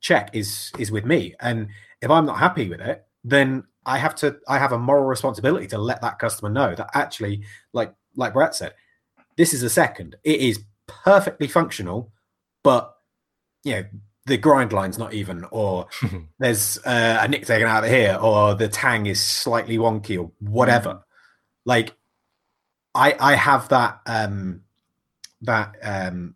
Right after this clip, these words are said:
Speaker 1: obligation to my customers because I want to set expectations.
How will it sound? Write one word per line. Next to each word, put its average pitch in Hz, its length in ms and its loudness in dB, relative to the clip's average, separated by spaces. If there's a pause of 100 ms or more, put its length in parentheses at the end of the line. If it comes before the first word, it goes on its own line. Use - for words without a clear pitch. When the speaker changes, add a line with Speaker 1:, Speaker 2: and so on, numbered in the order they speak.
Speaker 1:
obligation 135 680 2 (460)
to 113 140 -4
my 107 180 2
customers 107 460 -2
because 113 420 -6 (380)
I 147 80 6
want 143 220 4
to - 80 -6
set 131 260 2
expectations. 123 720 0